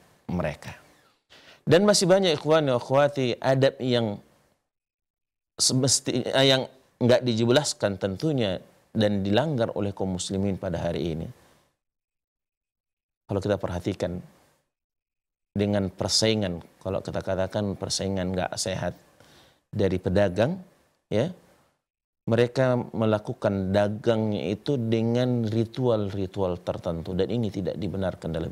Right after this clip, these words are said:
Islam. Apakah pedagangnya punya jimat untuk pelaris? Apakah pedagangnya punya jampi-jampi mistik untuk pelaris?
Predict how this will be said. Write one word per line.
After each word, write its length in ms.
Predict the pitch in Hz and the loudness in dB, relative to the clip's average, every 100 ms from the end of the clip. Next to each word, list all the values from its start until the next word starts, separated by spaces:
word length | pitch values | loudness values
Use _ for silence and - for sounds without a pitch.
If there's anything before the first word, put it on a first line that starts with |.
| 85 | -4
Islam. 360 | - - 58 - - _ _ _ _ _ _ _ _ _ _ _ _ _ _ _ - | -4 -4 -8 -10 -18 _ _ _ _ _ _ _ _ _ _ _ _ _ _ _ -10
Apakah 560 | 90 90 - 90 90 - _ _ _ _ - | -4 -4 -2 -2 -2 -10 _ _ _ _ -6
pedagangnya 560 | 92 90 92 90 90 | -2 0 0 0 0
punya 320 | 87 95 90 85 | -2 -2 -2 -2
jimat 400 | 90 87 92 - _ _ | 0 0 0 -4 _ _
untuk 320 | 90 85 - - | -8 -6 -10 -8
pelaris? 800 | 92 87 87 104 123 - - - _ _ _ _ _ | -4 -2 0 0 0 -2 -4 -6 _ _ _ _ _
Apakah 560 | - 101 - 101 - 95 | -4 -4 0 -2 0 -2
pedagangnya 880 | - 90 90 95 101 98 101 98 92 | -2 -2 0 0 0 0 0 0 -2
punya 400 | - 101 98 95 | -4 -2 0 0
jampi-jampi 1040 | 92 101 98 92 98 92 98 95 90 98 | 0 0 0 -2 -2 0 0 0 -2 -2
mistik 800 | 92 95 95 - - - - - - _ _ _ _ | -2 0 0 -2 -2 -2 -4 -18 -20 _ _ _ _
untuk 480 | 120 101 92 110 - | -2 -2 -2 -4 -2
pelaris? 640 | 101 98 92 113 175 - | 0 2 2 0 0 -4